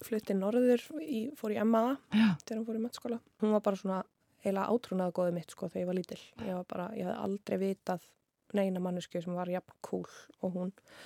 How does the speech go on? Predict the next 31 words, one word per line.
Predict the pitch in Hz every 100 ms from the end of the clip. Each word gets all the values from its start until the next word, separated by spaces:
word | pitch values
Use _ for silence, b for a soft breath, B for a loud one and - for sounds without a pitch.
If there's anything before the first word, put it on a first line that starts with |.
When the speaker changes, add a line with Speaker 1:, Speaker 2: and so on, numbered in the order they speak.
| b b b b -
Speaker 1:
Og, | 208 202 202 202 196 _ _ _ _ _ _
og | -
svo | - 214
eiga | 214 208
þau, | 220 214 -
Oddur | - 214 - 190
og | 196 - -
Auður, | 202 190 180 - - _ -
hérna, | 202 185 - 180 175 214
eru | 185 180 - _ -
bæði | 202 180
búin | 185
að | 190
eignast | 180 -
börn. | 240 - _ _ - -
Auður | - 208 196
á | 185 -
fjögur | - 226
börn | 226 220 - - -
og | 196 220
Oddur | 208 208 -
tvö. | - 226 233 _ _
Og | - 220
nú | 220
eru | 208
þau | 202 214
einhvern | 220 233 226
veginn | 226 220
að | 220
verða | 214
unglingar, | 220 240 240 226 226 214